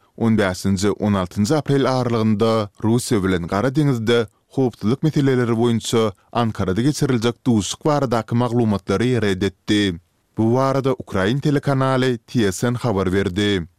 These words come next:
Nesir Sibiganyň hiç gilşeýle çäre meýilleşdirilmedi diýen sözlerini çirledi.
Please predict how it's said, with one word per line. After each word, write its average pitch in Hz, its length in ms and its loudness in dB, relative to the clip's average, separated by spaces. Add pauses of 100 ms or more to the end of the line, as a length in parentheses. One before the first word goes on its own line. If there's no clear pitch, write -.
(120)
Nesir 104 300 0
Sibiganyň 127 840 0 (240)
hiç 156 340 -2
gilşeýle 107 480 0
çäre 123 380 0
meýilleşdirilmedi 117 1000 0
diýen 110 320 0
sözlerini 135 520 0
çirledi. 101 800 0